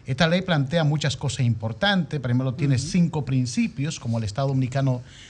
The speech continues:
Speaker 1: de los años, a principios de este siglo, todas las leyes tienen principios, porque antes no tenían ningún principio,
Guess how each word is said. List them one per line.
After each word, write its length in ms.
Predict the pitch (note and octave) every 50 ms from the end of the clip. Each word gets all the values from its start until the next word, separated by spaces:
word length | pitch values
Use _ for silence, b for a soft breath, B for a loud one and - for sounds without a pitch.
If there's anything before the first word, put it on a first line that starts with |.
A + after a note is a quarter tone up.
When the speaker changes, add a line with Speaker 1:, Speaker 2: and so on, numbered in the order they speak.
| B B -
Speaker 1:
de 120 | C3+ C3
los 240 | B2+ B2+ A#2+ A2 -
años, 640 | C#3 C#3 D3+ D3+ D3 C#3 C3+ C3 B2+ A#2+ A#2+ A2+ G2 - -
a 80 | A#2+ A2+
principios 440 | - C3+ A#2 - - D3 D#3 D3+ C3+
de 60 | C#3
este 100 | - -
siglo, 220 | F#3+ E3 C#3+ B2
todas 260 | A#2+ - C#3+ C#3 C#3+
las 120 | C#3 C3 C3 C3+
leyes 200 | C3+ C3 A#2+ -
tienen 240 | - C#3 C3+ B2 A#2+
principios, 680 | C3 B2+ A#2+ A#2 - A3 F#3+ - - D#3 E3+ - B B B B B - -
porque 200 | C3 A#2+ A#2 C3
antes 240 | C3+ C#3 C3 C3
no 140 | A#2+ C3 C3
tenían 220 | B2+ C3+ C3 B2 B2+
ningún 200 | B2+ B2 C3 B2+
principio, 560 | C#3 E3+ F3+ E3+ - - E3+ D#3+ C#3+ D#3